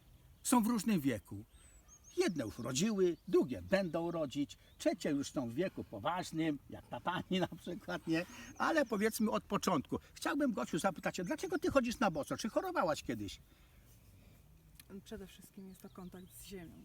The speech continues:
Speaker 1: Kontakt
Speaker 2: z
Speaker 1: z ziemią.
Speaker 2: przyrodą.
Speaker 1: No.
Speaker 2: E, bardzo ważne jest również w tych czasach uziemnienie na przykład.
Speaker 1: O.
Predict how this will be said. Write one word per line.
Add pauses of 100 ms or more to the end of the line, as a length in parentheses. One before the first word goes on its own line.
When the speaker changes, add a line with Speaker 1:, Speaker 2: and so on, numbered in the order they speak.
(200)
Speaker 1:
Kontakt
Speaker 2:
z
Speaker 1:
z
ziemią.
Speaker 2:
przyrodą. (120)
Speaker 1:
No. (580)
Speaker 2:
E, (800)
bardzo
ważne
jest
również
w
tych
czasach
uziemnienie
na
przykład.
Speaker 1:
O.